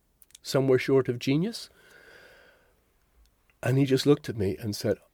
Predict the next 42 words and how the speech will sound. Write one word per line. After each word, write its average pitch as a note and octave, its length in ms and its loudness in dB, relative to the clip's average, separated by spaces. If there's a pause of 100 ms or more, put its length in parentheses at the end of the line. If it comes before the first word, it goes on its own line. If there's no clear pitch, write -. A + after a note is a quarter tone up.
(200)
"Oh, G2 140 0
I E2+ 100 -4
really G2 280 -2
have G2 160 -8
to G2+ 60 -14
think G#2 220 -6
about F#2 240 -10
this, E2+ 160 -8
don't F#2+ 280 -8
I?" F2 220 -12 (160)
And F#2 360 -10
I F2 60 -12
just, E2+ 260 -12 (120)
I F#2+ 80 -14
said, - 220 -16
"Thank G2 240 -14
you." - 160 -18 (420)
And F2+ 160 -14
'cause F#2+ 180 -16
I, F2+ 80 -6
the F2 140 -12
point F2+ 260 -10
had F2+ 100 -14
been E2+ 200 -10
made. E2 260 -14 (160)
Again, A#2 460 -4
you A2 160 -8
know, G#2 100 -14
you, G#2 220 -10
you A2 120 -4
ask A2 140 -4
people G#2 300 -8
when, G2 240 -10
what G#2 180 -12
they, F#2+ 160 -10 (180)
what F#2+ 140 -12
genius G2 380 -10
means F#2 240 -12
to F#2+ 100 -14
them, F#2 360 -8
they'll F#2 280 -8
mention F#2+ 480 -8